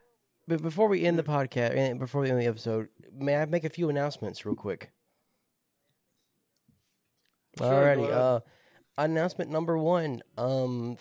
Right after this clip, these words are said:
Speaker 1: for those listening, uh, so Anti Think Tank is, uh, is technically a subsidiary channel under the, uh, the Dudage brand. That's what we're calling it. Dudage is the production company that we have,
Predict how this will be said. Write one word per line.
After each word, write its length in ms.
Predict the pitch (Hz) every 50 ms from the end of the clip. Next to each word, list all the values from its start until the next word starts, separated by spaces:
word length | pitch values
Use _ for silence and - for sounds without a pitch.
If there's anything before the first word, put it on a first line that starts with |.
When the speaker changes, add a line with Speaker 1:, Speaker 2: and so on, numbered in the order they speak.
| -
Speaker 1:
for 80 | - 135
those 240 | 135 147 165 147 143
listening, 500 | 175 175 - - 139 139 147 151 143 - - _ _ _ _ _ -
uh, 520 | 127 139 143 143 139 139 139 139 135 123 - _ _ _ _ _ _ _ _ _ _ _ _ _ _ _ _ _ _
so 220 | _ - 165 160 - -
Anti 380 | 180 214 226 - 208 175 175
Think 320 | 165 - 185 180 196 202 -
Tank 280 | - 139 127 127 - -
is, 300 | 87 127 127 127 120 117
uh, 420 | 120 113 110 110 107 107 104 98 - - _ _ _ _ _ _ -
is 180 | 156 156 - - _ _ -
technically 480 | - - 269 277 277 247 - 196 180
a 100 | 170 151
subsidiary 600 | 139 - - - 180 165 151 147 143 135 127 123
channel 480 | 113 - - 135 120 117 123 120 110 -
under 320 | - 120 123 120 123 123 120
the, 300 | 117 120 117 117 113 110
uh, 220 | 107 107 107 104 101
the 100 | 113 110
Dudage 540 | 113 113 139 135 131 127 117 104 104 107
brand. 500 | - 117 110 107 104 104 104 104 110 113 - _ _ -
That's 180 | - 113 110 -
what 60 | -
we're 80 | 110 - -
calling 260 | - 104 101 110 110
it. 200 | 107 101 - -
Dudage 360 | 120 131 131 131 135 120 -
is 120 | 127 120 113
the 100 | 123 113
production 380 | - 123 139 156 160 - 135
company 340 | - - 139 123 113 123 123 110
that 140 | 113 98
we 120 | 101 120 117
have, 480 | 113 110 101 98 98 104 143 156 -